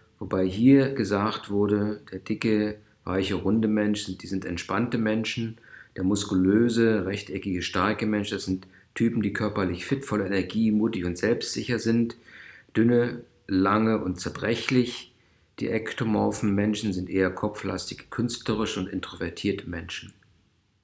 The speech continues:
Sie denken mehr über das Leben nach, als sie es ausleben.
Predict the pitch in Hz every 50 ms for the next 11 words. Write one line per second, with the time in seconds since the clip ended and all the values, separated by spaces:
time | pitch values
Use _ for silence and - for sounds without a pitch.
0 | _ _ _ _ _ _ _ _ _ _ _ _ - - - - _ _ _ _
1 | - - 98 - 110 113 127 117 117 104 101 101 101 101 98 104 95 92 - -
2 | 95 95 95 92 90 85 82 87 98 98 - - 92 95 95 - - - 98 95
3 | 95 95 92 95 92 95 - - - - - 98 101 - - 92 82 82 78 -
4 | - -